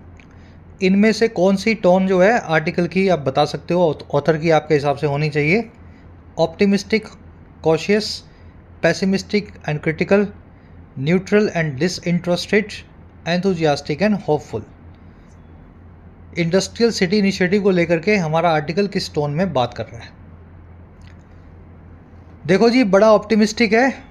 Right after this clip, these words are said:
बड़ी आशावाद दिखा रहा है, लेकिन सावधानी भी दे रहा है, चेता भी रहा है कि पिछले वाले प्लान्स की मुसीबतें इस प्लान में ना आ जाएं।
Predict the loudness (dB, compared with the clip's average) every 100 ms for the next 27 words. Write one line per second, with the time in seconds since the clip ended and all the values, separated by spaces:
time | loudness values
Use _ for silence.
0 | -8 0 2 4 4 4 4 6 4 -2
1 | 0 4 4 4 0 0 0 -2 0 0
2 | 0 0 2 2 2 2 2 2 0 -2
3 | 2 2 2 2 2 0 -4 -8 -8 -2
4 | 2 2 2 0 0 0 -2 -4 -2 -2
5 | -4 -4 -2 0 -2 -2 -2 -2 -2 0
6 | 0 -2 -4 -4